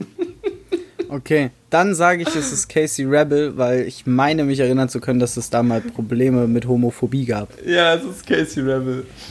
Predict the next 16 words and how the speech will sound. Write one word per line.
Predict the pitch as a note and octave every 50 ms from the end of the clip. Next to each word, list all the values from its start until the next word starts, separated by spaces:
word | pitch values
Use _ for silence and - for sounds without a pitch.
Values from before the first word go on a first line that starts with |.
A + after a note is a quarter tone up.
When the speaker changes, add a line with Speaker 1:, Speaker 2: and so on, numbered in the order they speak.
| - -
Speaker 1:
Jawohl. | B2+ B2 A#2+ A2+ G#2+ G#2+ G#2 G#2+ A2 A2 A2 A2
Cool, | - F3+ - - - - - - - - - E4 B3+ - -
cool, | - - -
cool. | - - -
Speaker 2:
<laughs> | - D5+ - - - F4 G4 A4 A4 F#4 -
Es | - A3 - D4+
ist | - -
Speaker 1:
Unglaublich. | D3+ C#3+ C3+ C3+ C3+ B2+ B2+ - - F#3 F#3 F#3+ F#3+
Speaker 2:
so, | E3
es | G3 F#3 E3+ E3 E3 E3+
ist | - -
so, | - D#3 D#3 E3 E3 E3 E3 D#3+ D#3 - - - - A#3 A3+ G#3 G3 G3 C#3 -
es | - F3+ E3+ E3+ E3 D#3
ist | D#3 D#3 - -
so | - C#3 C3+
bescheuert. | C3 B2+ C3+ C3 - - A#2+ A#2 A#2 A#2 A#2 A#2